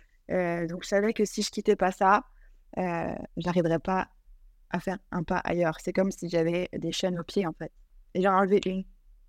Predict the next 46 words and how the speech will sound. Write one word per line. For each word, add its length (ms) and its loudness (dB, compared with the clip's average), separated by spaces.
Et 80 0
après, 200 0
j'ai 100 6
pu 140 0
marcher. 360 -4
<laughs> 0 -
Donc, 160 2
non, 180 8
c'est 60 2
pas 120 2
forcément 360 0
la 100 4
démission, 400 -2
pas 140 4
du 120 0
tout, 280 0
mais 260 -2
des 140 0
fois, 160 6
quand 160 4
on 60 2
est 60 2
appelé 280 4
vers 160 2
quelque 180 -2
chose 300 2
et 60 0
qu'on 260 -8
arrive 380 6
à 100 6
se 40 -4
dégager 360 2
du 120 -2
temps 200 6
pour, 280 -6
voilà, 260 -6
je 120 -14
sais 140 -10
pas, 200 -2
un, 200 -4
quelqu'un 420 2
qui, 280 -6
qui 160 -2
est 40 2
salarié, 580 2
qui 380 -20